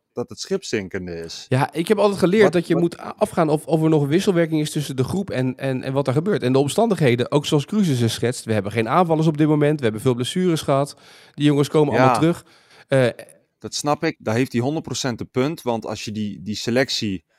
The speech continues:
Speaker 1: erbij pakt, ja, weet je, dat loopt, loopt niet over van de kwaliteit. Zeker niet als, ehm, eh, Jess Hornkamp en, en vooral Nicolai Larsen, die het vor-, vorig seizoen in de K K D geweldig
Speaker 2: Ja.
Speaker 1: deed, als die door blessures, ehm, ook ontbreken.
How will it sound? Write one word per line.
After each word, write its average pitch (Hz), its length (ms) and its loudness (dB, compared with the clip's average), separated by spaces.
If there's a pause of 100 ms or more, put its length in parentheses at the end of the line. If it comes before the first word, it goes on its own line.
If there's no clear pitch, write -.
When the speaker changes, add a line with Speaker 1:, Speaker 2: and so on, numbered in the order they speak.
(360)
Speaker 1:
erbij 98 380 4
pakt, - 540 -4
ja, 107 500 0
weet 107 240 -6
je, 135 100 -6
dat 117 160 -6
loopt, 113 300 -4
loopt 110 280 -4
niet 120 220 -4
over 123 300 0
van 123 140 -6
de 107 60 -8
kwaliteit. 104 580 -2
Zeker 131 380 -2
niet 110 240 -6
als, 98 360 -4
ehm, 104 380 -6 (100)
eh, 71 920 -20
Jess 107 220 -6
Hornkamp 110 560 -2
en, 101 300 -14
en 101 260 -12
vooral 113 220 -4
Nicolai 110 400 -2
Larsen, 113 340 0
die 101 100 -6
het 98 80 -10
vor-, 107 320 -6
vorig 101 300 -8
seizoen 107 360 -4
in 104 100 -4
de 101 120 0
K - 60 -14 (200)
K 107 120 -2
D 107 180 0
geweldig 101 400 0
Speaker 2:
Ja. 110 60 4
Speaker 1:
deed, 92 300 -4 (480)
als - 160 -8
die 107 140 -6
door 104 140 -2
blessures, 104 720 -4
ehm, 98 360 -8 (120)
ook 120 240 -8
ontbreken. 127 760 -2